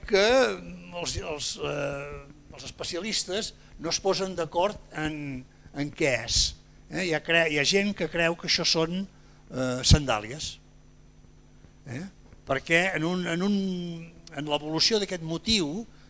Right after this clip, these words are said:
en els moments finals, són realment sandàlies. En, en una de les lloses del museu, eh, que, que hi ha aquí a l'entrada de la sala de prehistòria, hi ha realment unes sandàlies. Hi ha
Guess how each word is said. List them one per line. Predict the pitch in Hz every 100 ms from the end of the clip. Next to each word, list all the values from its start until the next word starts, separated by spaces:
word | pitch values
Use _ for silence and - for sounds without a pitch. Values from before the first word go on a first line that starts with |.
| -
en | 139
els | 151 135
moments | 160 180 185
finals, | - 202 190 170 214 - - -
són | - 208
realment | 214 185 151 139
sandàlies. | 135 135 127 117 107 101 104 - - - - - -
En, | 131 143
en | 156 143 143
una | 180 196
de | 185 170
les | 151
lloses | - 170 151 143
del | 131 127
museu, | 123 120 165 151 151 262 - - -
eh, | 196
que, | - 131 113 -
que |
hi | 117
ha | 117
aquí | -
a | 127
l'entrada | 120 135 123 123
de | 117
la | 120
sala | - 127
de | 113
prehistòria, | 113 117 - 180 156 180 226 -
hi | 127
ha | 196
realment | 190 143 131 127 117
unes | 123 -
sandàlies. | 120 117 113 - - - - -
Hi |
ha | 139